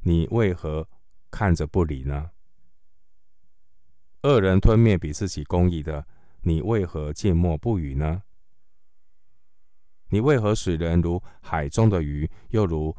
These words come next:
没有管辖的爬物呢？他用钩钩住，用网捕获，用拉网聚集他们。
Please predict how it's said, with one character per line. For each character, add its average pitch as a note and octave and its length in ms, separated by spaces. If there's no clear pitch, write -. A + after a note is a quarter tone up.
没 F2 120
有 F2 160
管 D2 260
辖 D2 200
的 D2+ 100
爬 D2 340
物 F2 220
呢？ C#2 220
他 F2+ 160
用 E2 400
钩 G2 440
钩 E2+ 240
住， D#2+ 300
用 F2+ 200
网 D2+ 360
捕 C#2 220
获， D2+ 320
用 F#2 240
拉 G#2 180
网 D2+ 280
聚 E2 140
集 D2 160
他 D2 200
们。 C#2+ 200